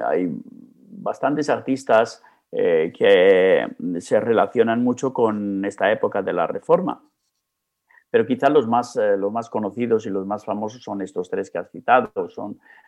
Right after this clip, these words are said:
eh, tres grandes artistas convertidos, que se convirtieron, y dan testimonio de ello, a la nueva fe, y que convirtieron también su obra, de alguna manera, en una manifestación viva de, del eterno espíritu cristiano. Entre ellos, pues, bueno, pues, Alberto Durero,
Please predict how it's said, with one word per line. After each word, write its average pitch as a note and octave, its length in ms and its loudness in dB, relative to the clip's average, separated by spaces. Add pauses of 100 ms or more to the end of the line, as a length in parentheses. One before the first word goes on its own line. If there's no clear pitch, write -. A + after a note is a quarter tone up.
(100)
eh, F#2 800 -2
tres A2+ 200 0
grandes A2+ 340 -2
artistas A2+ 460 -4
convertidos, A#2 720 -4 (160)
que - 80 -6
se G#2 80 -8
convirtieron, A#2+ 720 0
y - 80 -14
dan A2 160 -6
testimonio G#2+ 480 -8
de A2 80 0
ello, A2+ 240 -4 (240)
a G#2+ 80 2
la G#2 100 2
nueva G#2+ 340 0
fe, C3 360 0 (260)
y A2+ 140 -6
que A2+ 160 -2
convirtieron B2 500 2
también B2+ 280 0
su C3+ 140 -2
obra, C#3+ 440 0 (220)
de G#2 80 0
alguna A#2+ 200 -2
manera, B2+ 300 4
en B2+ 100 0
una C3 120 2
manifestación C3 760 0
viva B2+ 260 2
de, A2 260 2 (260)
del G#2 520 -6
eterno A#2+ 460 0
espíritu A2 460 -6
cristiano. G#2 560 -10 (600)
Entre A2 420 -10
ellos, A#2 260 -2
pues, G#2+ 140 -8
bueno, A2 220 -4
pues, - 140 -18
Alberto A2+ 420 -4
Durero, B2+ 560 2